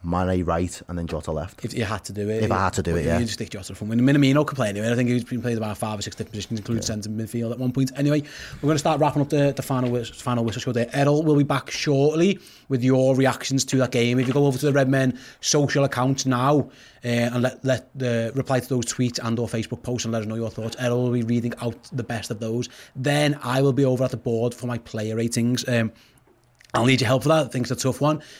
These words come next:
Speaker 2: Get in the live chat and help me out with those ones as well. And then once those two shows have finished on YouTube, we'll be over on the Red Men Plus, streaming live over on Red Men Plus, the instant match reaction. About twenty minutes, we'll go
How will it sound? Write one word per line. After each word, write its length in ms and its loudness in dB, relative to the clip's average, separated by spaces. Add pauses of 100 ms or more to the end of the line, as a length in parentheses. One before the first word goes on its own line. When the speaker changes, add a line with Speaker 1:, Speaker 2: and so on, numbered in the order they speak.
(100)
Speaker 2:
Get 120 2
in 80 4
the 60 4
live 300 4
chat 240 -2
and 80 -2
help 160 -2
me 40 0
out 220 -4
with 160 -4
those 300 2
ones 320 0
as 120 -4
well. 360 2 (340)
And 100 2
then 120 4
once 300 2
those 420 2
two 180 0
shows 300 0
have 100 -6
finished 300 -4
on 160 -4
YouTube, 300 0
we'll 120 2
be 300 -2
over 440 2 (200)
on 340 2
the 100 -4
Red 160 2
Men 140 -2
Plus, 320 -8 (380)
streaming 500 2
live 640 0
over 220 -2
on 80 -2
Red 160 0
Men 120 0
Plus, 280 -2
the 220 -10
instant 520 -2
match 400 -4
reaction. 640 -2 (500)
About 140 -4
twenty 280 2
minutes, 180 0
we'll 160 2
go 180 -2